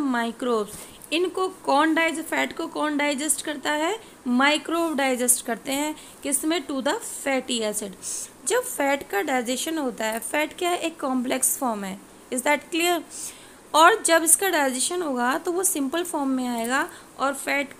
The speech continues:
की simple form को हम क्या कहेंगे? Fatty acid। क्या कहेंगे? Fatty acid। तो microbes क्या करते हैं? वो fat को किस में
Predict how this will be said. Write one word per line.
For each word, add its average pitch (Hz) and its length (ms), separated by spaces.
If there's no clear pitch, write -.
की 339 200
simple 302 380
form 262 320
को 277 120
हम 285 200
क्या 269 180
कहेंगे? 277 340
Fatty 254 760
acid। 220 480
क्या 247 160
कहेंगे? 262 520
Fatty 247 480
acid। 233 480
तो 339 100
microbes 302 640
क्या 339 180
करते 254 440
हैं? 320 260
वो 294 460
fat 247 480
को 320 280
किस 285 320
में 311 280